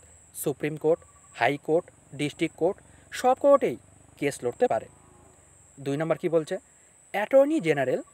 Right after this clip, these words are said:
সংসদের সদস্য না হয়েও সংসদের যে কোনো কক্ষের কার্যাবলীতে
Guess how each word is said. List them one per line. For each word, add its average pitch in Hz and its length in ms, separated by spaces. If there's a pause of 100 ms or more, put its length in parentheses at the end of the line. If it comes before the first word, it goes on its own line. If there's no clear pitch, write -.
(240)
সংসদের 190 580 (300)
সদস্য 190 540
না 185 240
হয়েও 226 300 (320)
সংসদের 165 600
যে 220 220
কোনো 254 260
কক্ষের 175 400
কার্যাবলীতে 196 760